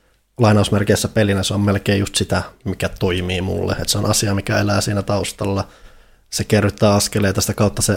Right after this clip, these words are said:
välillä rohkaisee, kävelee vähän enemmän, kävelee vähän pidemmälle. Ja se on mun mielestä ihan positiivinen rohkaisu.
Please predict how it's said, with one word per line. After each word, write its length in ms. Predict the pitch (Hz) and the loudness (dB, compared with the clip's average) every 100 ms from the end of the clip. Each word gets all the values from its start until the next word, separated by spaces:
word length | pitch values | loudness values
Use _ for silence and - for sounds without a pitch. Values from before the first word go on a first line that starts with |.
| 104 | 0
välillä 260 | 107 98 98 | 2 2 2
rohkaisee, 460 | 104 - 104 110 | 0 -2 0 0
kävelee 400 | 107 104 107 107 | 2 2 4 4
vähän 220 | 107 104 | 4 2
enemmän, 240 | 101 104 101 | 2 0 -2
kävelee 340 | 113 101 101 104 | -2 -2 -2 -2
vähän 200 | 98 101 | -2 0
pidemmälle. 640 | 107 98 101 101 101 101 - - - _ _ - | 0 0 0 -2 -2 -4 -8 -20 -20 _ _ -8
Ja 60 | |
se 80 | 110 | -2
on 60 | 110 | 0
mun 100 | 113 | 0
mielestä 220 | 110 - | -2 0
ihan 120 | 110 | 0
positiivinen 500 | 104 101 - 104 101 | 0 0 0 0 0
rohkaisu. 420 | 82 - - - | -2 -6 -6 -8